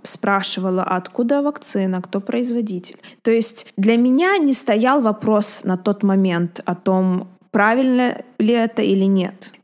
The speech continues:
Меня больше волновало той факт, качественные ли вакцины. И мне кажется, что, м, в этом вообще в подс-, в постсоветских странах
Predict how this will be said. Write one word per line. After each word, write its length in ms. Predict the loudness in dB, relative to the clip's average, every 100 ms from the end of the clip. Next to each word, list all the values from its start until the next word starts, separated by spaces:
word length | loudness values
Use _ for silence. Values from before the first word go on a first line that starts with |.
| -2
Меня 280 | 0 2 0
больше 440 | 0 0 0 0
волновало 640 | 0 2 2 2 2 0
той 200 | 0 -2
факт, 400 | -2 0 0 -2 -4
качественные 920 | -4 -2 -6 -6 -6 -4 -4 -6 -6
ли 120 | -6
вакцины. 600 | -6 -8 -8 -6 -4 -4
И 20 | -2
мне 140 | 0
кажется, 360 | 2 0 0 -2
что, 640 | -2 0 2 2 -2 -10 -6
м, 320 | -4 -2 -2
в 100 | 2
этом 380 | 2 2 2 2
вообще 300 | 2 0 -2
в 80 | -2
подс-, 400 | -2 -4 -4 -10
в 120 | -12
постсоветских 760 | -2 0 0 -2 -2 -2 -6 -6
странах 580 | -6 -2 -2 -4 -8